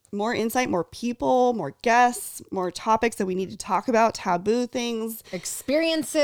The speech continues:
Speaker 1: Ex-,
Speaker 2: because
Speaker 1: yeah.
Speaker 2: now that, like, pandemic stuff is hopefully
Speaker 1: Yeah.
Speaker 2: seeing an end in sight.
Speaker 1: Yes.
Speaker 2: We have a lot of things that we want
Speaker 1: Coming
Speaker 2: to
Speaker 1: up.
Speaker 2: come up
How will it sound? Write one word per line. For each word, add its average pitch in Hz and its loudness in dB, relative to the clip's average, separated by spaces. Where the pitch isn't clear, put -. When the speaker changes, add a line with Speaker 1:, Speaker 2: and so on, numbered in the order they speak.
Speaker 1:
Ex-, 226 -8
Speaker 2:
because 254 -2
Speaker 1:
yeah. 220 4
Speaker 2:
now 240 4
that, - -4
like, 214 -4
pandemic 220 -4
stuff 208 -4
is 196 -6
hopefully 311 -4
Speaker 1:
Yeah. 330 -4
Speaker 2:
seeing 285 -4
an 262 -4
end 247 -4
in 254 -4
sight. 220 -4
Speaker 1:
Yes. 240 4
Speaker 2:
We 202 -2
have 208 -2
a 214 -2
lot 202 2
of 208 -2
things 208 -2
that 208 -2
we 196 -4
want 190 0
Speaker 1:
Coming 196 2
Speaker 2:
to 196 0
Speaker 1:
up. 262 0
Speaker 2:
come 196 -4
up 185 -2